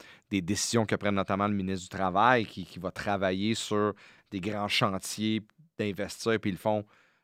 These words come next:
euh, ils, ils, ils le font avec, euh, les C P E, avec les éducatrices, mais ils le font aussi dans d'autres domaines. Mais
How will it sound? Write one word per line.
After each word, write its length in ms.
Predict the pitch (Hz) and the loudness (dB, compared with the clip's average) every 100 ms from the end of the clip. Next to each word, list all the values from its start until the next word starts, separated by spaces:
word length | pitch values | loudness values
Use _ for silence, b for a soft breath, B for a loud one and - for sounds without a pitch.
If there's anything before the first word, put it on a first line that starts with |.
| - | -8
euh, 440 | 92 87 87 85 85 | -6 -4 -4 -6 -6
ils, 160 | 95 101 | -8 -8
ils, 240 | 107 104 104 | -4 -4 -4
ils 80 | 104 | -6
le 60 | 92 | -4
font 300 | - 113 107 | 4 6 6
avec, 340 | 95 98 - | 4 0 2
euh, 160 | 92 90 | 0 2
les 80 | |
C 180 | 92 - | -2 -2
P 200 | 98 95 | 0 4
E, 220 | 95 110 | 4 4
avec 200 | 107 90 | 2 -2
les 140 | 98 87 | -8 -10
éducatrices, 760 | 82 - 85 - 110 151 - | -10 -6 -6 -4 -2 -2 -2
mais 80 | 92 | -6
ils 40 | 90 | -6
le 40 | |
font 200 | - 92 | -4 -6
aussi 180 | 90 - | -6 -4
dans 160 | 104 | -2
d'autres 180 | 90 98 | -2 -4
domaines. 280 | 87 95 143 | 0 2 2
Mais 140 | 139 | 2